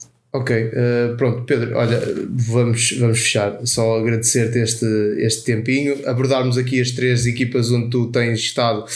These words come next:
e onde tens estado, eh, mais concretamente nos, nos lusitanos em, em grande, em grande, em grande destaque. Ehm, agradecer-te novamente,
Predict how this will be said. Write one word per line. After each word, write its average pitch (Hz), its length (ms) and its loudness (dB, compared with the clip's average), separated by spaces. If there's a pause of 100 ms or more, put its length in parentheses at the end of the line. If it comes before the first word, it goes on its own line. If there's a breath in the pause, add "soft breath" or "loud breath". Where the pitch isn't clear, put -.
(220 loud breath)
e 120 120 0
onde 127 160 0
tens 120 180 2
estado, 110 640 0
eh, 101 160 -2
mais 113 300 0
concretamente 113 500 0
nos, 113 200 2 (100)
nos 113 180 0
lusitanos 110 420 0
em, 107 140 0 (500 loud breath)
em 113 160 0
grande, 113 360 0 (200)
em 117 80 2
grande, 110 360 0 (520)
em 117 120 0
grande 113 180 4
destaque. 147 480 0 (160)
Ehm, 120 800 0 (140)
agradecer-te 135 440 0
novamente, 139 720 -2